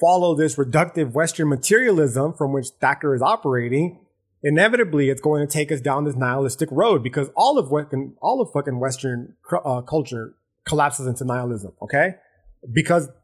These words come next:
science, God is dead, right? And while Thacker has science to justify his claims, the rest of us are left with quote unquote less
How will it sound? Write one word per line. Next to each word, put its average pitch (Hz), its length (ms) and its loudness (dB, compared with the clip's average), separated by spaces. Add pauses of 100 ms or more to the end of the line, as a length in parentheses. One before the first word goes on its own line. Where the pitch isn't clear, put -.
(120)
science, 196 360 -2
God 117 180 -6
is 131 80 -4
dead, 185 220 0 (160)
right? 151 240 -2 (640)
And 160 240 2
while 147 160 4
Thacker 170 380 0
has 156 260 -2
science 175 320 0
to 147 80 -8
justify 165 520 0
his 135 100 -4
claims, 220 720 0 (500)
the 151 160 6
rest 175 320 4
of 156 100 0
us 151 140 2
are 147 80 2
left 151 260 0
with 139 240 2
quote 165 220 0
unquote 147 500 -2
less 156 520 0